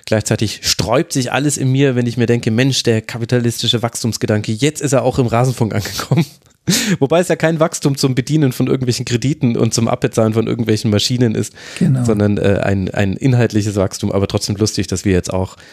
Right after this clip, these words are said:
Speaker 1: mein Gott, Frank, wir können's nicht an, wir sind jetzt Gesellschafter, Frank, wir sind jetzt, wir sind jetzt
Speaker 2: Ja.
Speaker 1: Wachstumsarschlöcher.
Speaker 2: Ja, so ist es.
Speaker 1: Nee, also, aber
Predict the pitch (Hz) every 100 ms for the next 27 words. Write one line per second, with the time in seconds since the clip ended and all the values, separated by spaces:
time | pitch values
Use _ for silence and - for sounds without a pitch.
0 | - - 110 113 - 98 98 107 117 113
1 | 113 101 95 110 120 143 139 123 113 147
2 | 123 - 92 - 90 - 98 107 120 -
3 | - - _ 95 113 120 - 135 143 165
4 | 110 - 95 - 92 92 - - - _
5 | - 160 160 185 - - 165 - 160 -
6 | - - 170 131 117 123 113 123 143 139
7 | 135 143